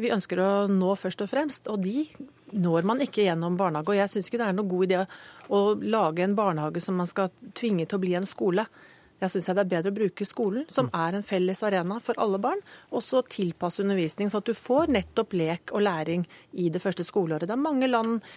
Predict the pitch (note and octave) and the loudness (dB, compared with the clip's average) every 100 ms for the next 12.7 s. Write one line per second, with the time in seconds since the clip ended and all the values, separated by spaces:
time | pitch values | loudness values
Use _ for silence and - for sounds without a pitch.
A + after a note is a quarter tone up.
0 | - C4 G#3 E3 G3 B3 G#3+ F#3 G3 G#3 | -4 0 2 2 0 0 2 2 2 -2
1 | - D#4+ D4 A#3 A#3+ A#3 A3 A#3 A3 - | -2 0 0 0 -2 -2 -4 -4 -6 -6
2 | - F#3 E3+ A3 G3+ F#3 F#3 F#3 E3 E3 | -2 -2 -2 -6 -6 -4 -2 -2 -2 -2
3 | E3+ - F3+ G#3 F#3+ - D3+ D#3 D#3+ F#3 | -4 -6 -4 -4 -4 -6 -6 -4 -4 0
4 | F3+ - - - - E3+ F3+ - F#3 F#3 | -2 -2 -16 -12 -2 0 0 -2 -2 0
5 | D#3 D#3 E3 D#3+ F#3 F3 D#3+ D#3+ D#3+ - | 0 0 -2 -4 -6 -4 -4 -6 -8 -8
6 | - A3 G#3+ G#3+ F#3+ G3 F#3 D3 D3+ E3+ | 2 4 4 4 4 2 0 0 2 2
7 | - - G3+ B2+ C3+ C3+ F3+ E3+ F3 D#3+ | 2 2 4 4 4 2 2 2 2 2
8 | - C3+ C3 D3 D#3 D3+ D3 C3+ D3 A3+ | 2 2 0 0 0 2 2 2 2 2
9 | A3 G#3+ G#3 F3+ G3 G3 - A#3 - C#3+ | 4 2 2 2 0 -2 -2 -4 0 2
10 | C#3 D#3+ F3 F#3 C3+ D3 B2+ C3 A2+ - | 4 4 4 4 4 2 2 0 -2 -2
11 | G3 G#3 - G#3+ G#3+ - A3+ G#3+ F3 - | 2 2 2 2 2 0 -2 0 0 0
12 | F3+ F3+ F#3 F#3+ F#3 F3+ | 0 2 2 2 2 2